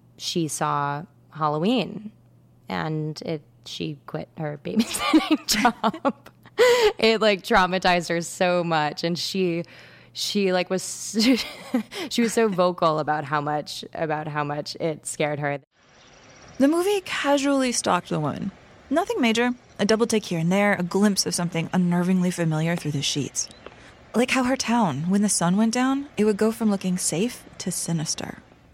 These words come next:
Speaker 1: It's a nice kind of white picket town, and I, I wouldn't say it's that far off from Haddonfield. That's also another reason I'm not a huge, like, scary movies always scared me as a kid, because I felt like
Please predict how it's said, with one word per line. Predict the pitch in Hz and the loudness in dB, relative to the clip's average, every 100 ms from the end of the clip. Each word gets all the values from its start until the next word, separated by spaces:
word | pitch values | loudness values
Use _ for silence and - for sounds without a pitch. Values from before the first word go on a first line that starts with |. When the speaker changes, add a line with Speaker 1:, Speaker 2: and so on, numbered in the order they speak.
| _ - | _ -6
Speaker 1:
It's | 175 | -2
a | 180 | 2
nice | 170 156 156 | 2 2 -2
kind | - 160 | -2 0
of | 147 | 0
white | 151 156 | -2 -4
picket | - 170 170 185 | -6 -4 -4 -6
town, | - 151 143 147 147 165 | -6 -4 -2 -2 -2 -2
and | 151 151 156 - - - - - | -2 -2 -4 -8 -20 -20 -8 2
I, | 247 - | 2 4
I | 269 | 4
wouldn't | 269 330 311 - | 6 4 2 -2
say | - 196 190 | 4 6 8
it's | 165 - | 4 0
that | 165 160 - | 2 2 2
far | - 165 143 135 | 0 4 4 4
off | 139 131 - | 2 0 -4
from | - - 160 | -10 -2 0
Haddonfield. | 147 135 135 151 - 196 185 | 2 0 2 2 4 2 4
That's | 185 | 4
also | 262 262 262 | 4 4 4
another | 196 170 | 2 2
reason | 156 151 165 | 2 2 2
I'm | |
not | 156 151 147 | 2 0 0
a | 165 | -6
huge, | - - 156 | -6 -2 -2
like, | - 156 151 147 - - | 2 0 -2 -8 -10 -8
scary | 190 - 175 160 | -6 2 2 4
movies | 156 151 156 | 2 2 2
always | 151 151 | 2 0
scared | - 151 | -2 -2
me | 147 160 | 0 0
as | |
a | 190 | -2
kid, | - 202 185 | 0 0 2
because | 180 175 | 0 0
I | |
felt | 160 - 156 | -2 2 2
like | 165 156 | 4 2